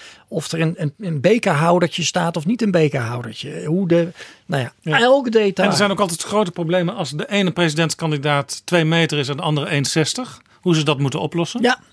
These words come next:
Speaker 1: en dan wordt er onderhandeld van welke kansen opkomen. Want het heeft een voordeel om vanaf de, vanaf het publiek gezien aan de linkerkant op
Speaker 2: Ja.
Speaker 1: te komen. Want dan is de, da-,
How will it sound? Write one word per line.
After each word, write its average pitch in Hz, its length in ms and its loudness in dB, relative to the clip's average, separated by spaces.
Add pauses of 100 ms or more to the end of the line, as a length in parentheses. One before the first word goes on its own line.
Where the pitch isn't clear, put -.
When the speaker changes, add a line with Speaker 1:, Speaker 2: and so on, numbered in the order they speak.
Speaker 1:
en 185 120 -2
dan 165 120 4
wordt 123 180 0
er 139 60 -4
onderhandeld 123 440 2
van 127 120 -4
welke 123 240 0
kansen - 360 -2
opkomen. 185 760 0
Want 123 280 -6
het 156 200 -6
heeft 123 220 -6
een 120 120 -4
voordeel 143 680 2
om 135 200 -2
vanaf 123 440 -4
de, 131 220 2 (460)
vanaf 147 240 -6
het 131 100 -8
publiek 147 320 -2
gezien 143 300 0
aan 143 80 2
de 147 80 4
linkerkant 185 540 2
op 175 60 6
Speaker 2:
Ja. 160 100 6
Speaker 1:
te 170 60 4
komen. 175 360 0
Want 143 140 -4
dan 135 140 -4
is 147 200 -8
de, 135 200 -4
da-, 127 240 -6